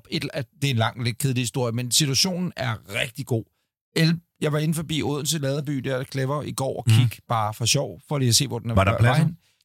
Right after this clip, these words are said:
Speaker 1: Der var helt tomt. Øh, i går aftes, da jeg kørte hjem, øh, de der Uno X-standere,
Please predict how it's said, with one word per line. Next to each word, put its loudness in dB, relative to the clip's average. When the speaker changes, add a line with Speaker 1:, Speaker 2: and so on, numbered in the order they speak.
Speaker 1:
Der 4
var 4
helt 0
tomt. -2
Øh, 2
i 0
går -2
aftes, 0
da -2
jeg -2
kørte -2
hjem, 0
øh, 2
de 8
der 0
Uno 2
X-standere, 0